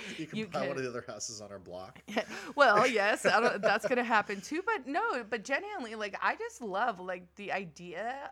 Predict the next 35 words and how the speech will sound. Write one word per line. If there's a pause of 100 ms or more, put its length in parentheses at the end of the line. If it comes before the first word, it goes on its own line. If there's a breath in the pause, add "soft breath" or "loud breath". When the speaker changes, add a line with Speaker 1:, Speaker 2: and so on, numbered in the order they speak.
Speaker 2:
of (720 soft breath)
we
can
gentrify (100)
the
living
daylights (120)
out (100)
of (120)
the
entire
New
Hampshire.
Speaker 1:
It's
Speaker 2:
Like,
Speaker 1:
true. (120)
Well,
Speaker 2:
fabulous
Speaker 1:
and
Speaker 2:
people
like
Speaker 1:
part
of
it,
Speaker 2:
us
just
Speaker 1:
so
Speaker 2:
need
to
bring
more
fabulous
people
like
you